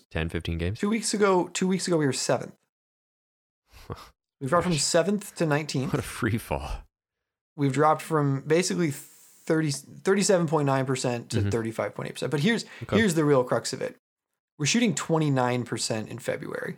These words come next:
Speaker 2: The month of February, as a team, we've shot twenty-nine percent
Speaker 1: Mm-hmm.
Speaker 2: from three. T H T,
Speaker 1: Mm-hmm.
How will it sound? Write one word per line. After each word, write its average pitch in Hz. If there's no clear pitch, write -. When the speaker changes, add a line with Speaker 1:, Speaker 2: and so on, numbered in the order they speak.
Speaker 2:
The 135
month 160
of 139
February, 117
as 123
a 117
team, 113
we've 139
shot 131
twenty-nine 120
percent -
Speaker 1:
Mm-hmm. 95
Speaker 2:
from 117
three. 110
T 156
H 170
T, 156
Speaker 1:
Mm-hmm. 98